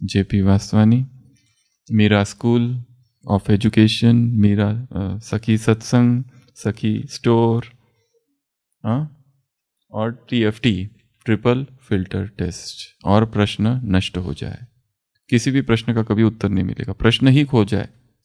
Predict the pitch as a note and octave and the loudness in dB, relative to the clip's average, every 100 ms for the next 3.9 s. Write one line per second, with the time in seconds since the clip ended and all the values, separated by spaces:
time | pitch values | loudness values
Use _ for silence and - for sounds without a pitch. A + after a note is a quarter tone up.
0 | - A2 B2 A2+ G#2 - - - _ _ | -2 -2 -2 -6 -10 -12 -14 -18 _ _
1 | _ _ - B2+ C#3 C3+ D3 B2+ G#2+ C#3+ | _ _ -8 -2 -2 -2 -4 0 0 0
2 | D3+ A#2+ F#2 - - _ _ _ _ _ | 0 -2 -4 -8 -10 _ _ _ _ _
3 | _ _ _ _ _ - A2 D3 | _ _ _ _ _ 0 2 2